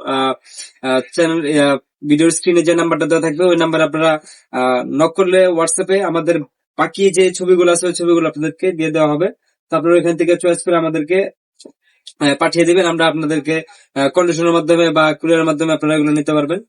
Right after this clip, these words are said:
তো সারা বাংলাদেশে আমরা কন্ডিশন বা কুরিয়ার মাধ্যমে দিয়ে থাকি। তো এগুলো আপনারা কন্ডিশন বা কুরিয়ার মাধ্যমে নিতে হলে অবশ্যই আমাদেরকে, আহ,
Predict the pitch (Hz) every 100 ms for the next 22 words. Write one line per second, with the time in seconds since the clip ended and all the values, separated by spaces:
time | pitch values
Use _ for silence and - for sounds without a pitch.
0 | - 156 165 170 175 170 165 170 160 160
1 | 170 165 151 156 156 - 160 156 147 156
2 | 151 160 156 151 196 - _ _ _ 160
3 | 156 160 165 180 180 170 175 175 170 175
4 | 175 170 170 175 170 170 165 175 170 180
5 | 175 165 160 151 165 170 160 - - -
6 | _ - 139